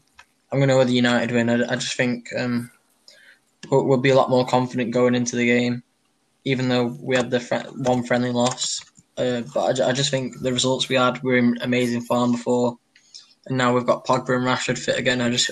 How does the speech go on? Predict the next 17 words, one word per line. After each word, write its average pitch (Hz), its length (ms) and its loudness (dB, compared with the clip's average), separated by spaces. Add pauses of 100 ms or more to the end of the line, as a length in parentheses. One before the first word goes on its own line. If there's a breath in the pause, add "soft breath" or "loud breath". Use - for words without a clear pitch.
I 127 40 -2
just 123 140 0
think - 140 -4
we'll, 123 160 -6 (300)
we'll 127 340 2
run 120 160 6
away 120 200 6
with 117 120 2
it. 113 100 -2 (300)
I 139 60 0
can 131 160 -2
see 127 140 0
us - 260 -4 (100)
three 135 260 2
one 127 200 2
win, 123 220 0
United. 123 480 -2